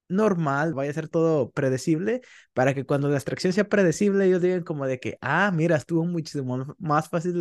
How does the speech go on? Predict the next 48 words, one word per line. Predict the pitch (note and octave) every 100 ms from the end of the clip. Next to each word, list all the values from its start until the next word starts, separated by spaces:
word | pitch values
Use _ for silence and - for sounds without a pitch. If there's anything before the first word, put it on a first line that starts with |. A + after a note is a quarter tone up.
| E3
lo |
que | D3
yo | B2+ B2+
creía". | D3+ D#3+ F#3 B2 - _ _ - _ _ _
Entonces, | - D3 C#3 D3+ D3 F#3 E3
eh, | D#3+ C#3 A#2 _
yo | D3+ F3
creo | F3+ G3+
que | G#3
por | F#3+ D3+
ahí | E3
va | E3
a |
haber | F3+ D#3+
gente | E3+ D#3+ F3
que | D3
trata | C#3 C#3 D3+
todavía | D#3 D3+ D3+ D3
de | D3+
minimizar | D3 C#3+ C3 B2 C3 B2+
como | - D3
que | -
los | A#2+ A#2+
riesgos | C#3+ C#3 C#3+ C3
y | A#2+
trata | A#2+ A#2+ C3
como | A#2+ A#2 A2
que | G#2+ G2
a-, | G#2 -
hacerlos | A2 C3+ B2+ C#3+ - _ _ - _
ver | B2 C3+ C3+
que | -
no | C3+ C3+
va | C3+
a |
ser | D3 C#3
tanto | B2+ B2+ B2 A#2
o | A2+
estadísticamente | - A#2+ A2+ - A#2+ A#2+ B2+
no | B2+
pasa | C3 B2+
nada, | C3 B2 C#3 E3
pero | D#3+ G#2 - - - _
nosotros | D3+ C#3 F#3 A3 A3
como | A3 F#3+ E3+
proveedores | D#3+ C#3+ C#3+ E3 F3
de | F3
salud, | D#3 C3+ D3+